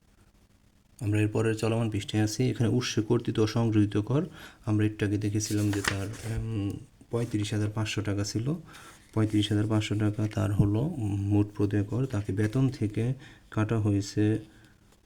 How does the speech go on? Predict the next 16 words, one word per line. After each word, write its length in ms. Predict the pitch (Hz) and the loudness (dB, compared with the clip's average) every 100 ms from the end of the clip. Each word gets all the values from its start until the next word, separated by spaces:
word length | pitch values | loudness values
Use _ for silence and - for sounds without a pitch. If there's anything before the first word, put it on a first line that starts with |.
| _ - - - | _ -20 -16 -4
বিশ 260 | 104 104 104 | 0 2 2
হাজার 220 | 98 101 - | 0 -2 -2
টাকা, 420 | 104 101 117 143 120 | -2 -2 -2 -2 0
আর 180 | 101 | 0
ব্যাংক 300 | 95 98 95 | 0 -2 -2
থেকে 180 | - 104 | -2 -2
কাটা 240 | 104 104 104 | 0 0 0
হয়েছে 280 | 98 - | 0 -2
দুই 200 | 98 104 | 2 4
হাজার 280 | 101 92 98 - | 4 0 -4 -6
টাকা, 360 | 104 101 120 127 | -2 -2 -2 -2
টোটাল 380 | 104 104 101 139 - - - - 101 | -2 -2 -2 -4 -6 -18 -20 -8 -2
বাইশ 320 | 107 107 104 | 2 2 0
হাজার 200 | 98 101 - | 0 -2 -2
টাকা 220 | 104 107 | -2 -2
তার 240 | - 98 | -2 -4